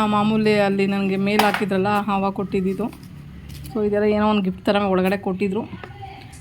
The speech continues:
ಮತ್ತು ಇನ್ನೊಂದು ಕಪ್ ಕೊಟ್ಟಿದ್ದಾರೆ, ಅದು ಈಕೋ ಮಗ್ ಅಂತ, ಆ, ತೋರಿಸ್ತೀನಿ ರೀ. ಇದು ತುಂಬ ಇಷ್ಟ ಆಯ್ತು ನನಗೆ,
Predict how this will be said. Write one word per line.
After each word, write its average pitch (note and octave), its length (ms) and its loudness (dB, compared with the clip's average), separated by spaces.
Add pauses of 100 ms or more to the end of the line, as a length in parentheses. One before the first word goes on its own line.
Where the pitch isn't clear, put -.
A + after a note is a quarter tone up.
(120)
ಮತ್ತು A#3 140 4
ಇನ್ನೊಂದು B3 220 10
ಕಪ್ G#3+ 200 2
ಕೊಟ್ಟಿದ್ದಾರೆ, F#3 460 0 (360)
ಅದು F#3 320 0
ಈಕೋ G#3+ 320 0
ಮಗ್ F#3 260 0
ಅಂತ, F3+ 200 2 (1000)
ಆ, F3+ 120 -8
ತೋರಿಸ್ತೀನಿ F#3 480 -6
ರೀ. F3+ 100 -8 (180)
ಇದು G#3+ 400 2
ತುಂಬ A3 180 2
ಇಷ್ಟ A#3+ 180 0
ಆಯ್ತು F#3 180 -2
ನನಗೆ, F3 180 -8